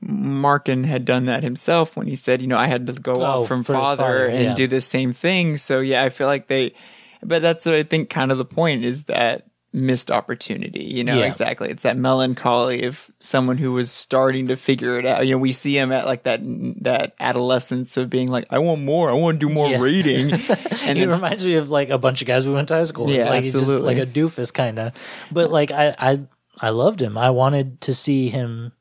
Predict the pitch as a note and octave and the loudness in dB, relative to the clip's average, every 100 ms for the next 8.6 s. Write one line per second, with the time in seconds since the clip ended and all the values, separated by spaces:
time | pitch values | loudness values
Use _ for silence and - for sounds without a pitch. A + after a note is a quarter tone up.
0 | _ D#3+ E3 - G2+ F2 - F#3 F#3 D#3+ | _ -2 0 -2 -6 -10 0 2 4 2
1 | - C#3 D3+ D#3 - - D#3 D3+ - D3+ | 2 2 2 2 0 2 2 2 2 2
2 | C3+ B2 - D3 - - - B2+ C3 C3+ | 2 -2 -2 -2 -2 -6 -6 -4 0 2
3 | B2+ - E3 D#3 D#3+ E3+ - F3+ E3+ D#3+ | 2 2 2 2 0 -2 2 2 4 2
4 | C#3+ C3+ C3 B2 B2 B2+ - B2+ C3 E3 | 2 2 0 0 0 -2 -2 -4 -2 0
5 | G#3 - C3+ B2+ B2 B2 - B2 B2 C3 | 0 0 0 2 2 0 0 2 2 2
6 | B2 B2 A#2+ C3 B2 A#2+ B2 A#2+ B2 A#2+ | 2 0 2 2 4 4 2 2 2 2
7 | B2 A#2+ - B2+ B2+ C3+ C#3+ C3 C3 B2+ | -2 -4 -2 0 0 0 -2 0 2 2
8 | B2+ - - - C3 C3+ | 2 -2 -14 -4 -2 0